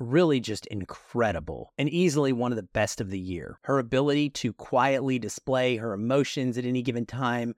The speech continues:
with very minimal dialogue is, is really impressive. It's haunting, and she does a great job of being relatable in a way that I feel like many young women would be able to see themselves in her experience, even though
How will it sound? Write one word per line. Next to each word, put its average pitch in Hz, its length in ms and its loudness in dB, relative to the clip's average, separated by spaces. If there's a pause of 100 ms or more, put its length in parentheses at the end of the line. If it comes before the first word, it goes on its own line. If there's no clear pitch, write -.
(480)
with 123 220 0
very 139 360 2
minimal 127 320 0
dialogue 110 680 2
is, 95 300 -8
is 110 140 -8
really 135 200 2
impressive. 110 600 0 (100)
It's 147 160 4
haunting, 110 680 0
and 117 440 -4
she - 140 -2
does 180 120 -2
a 180 60 2
great 143 300 2
job 123 480 2 (120)
of 113 380 -2 (380)
being 143 320 4
relatable 120 760 0
in 135 100 -2
a 131 60 2
way 127 320 2
that 113 380 -2
I 127 60 -6 (100)
feel 131 180 4
like 120 360 0 (200)
many 160 300 4
young 151 240 2
women 143 320 2
would 120 140 -2
be 123 160 2
able 127 160 0
to - 160 -8
see 135 260 -2
themselves 123 840 -2 (400)
in 135 240 2
her 131 420 0
experience, 123 1040 -4 (140)
even 156 380 2
though 127 420 2